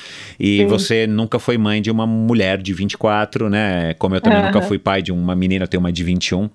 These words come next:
Speaker 1: tenho uma de quatro anos, mas tenho uma de vinte e um. Ahn, e, e, e em cada fase das, da, da vida, né, das nossas vidas como pais e mães,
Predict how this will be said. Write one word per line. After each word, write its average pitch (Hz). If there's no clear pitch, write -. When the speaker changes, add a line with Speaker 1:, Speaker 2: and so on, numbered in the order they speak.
Speaker 1:
tenho 95
uma 90
de 90
quatro 92
anos, 98
mas 92
tenho 92
uma 90
de 87
vinte 90
e 101
um. 113
Ahn, 101
e, 110
e, 107
e -
em 110
cada 139
fase 131
das, 95
da, 87
da 87
vida, 92
né, 95
das 82
nossas 92
vidas 92
como 87
pais 92
e 82
mães, 98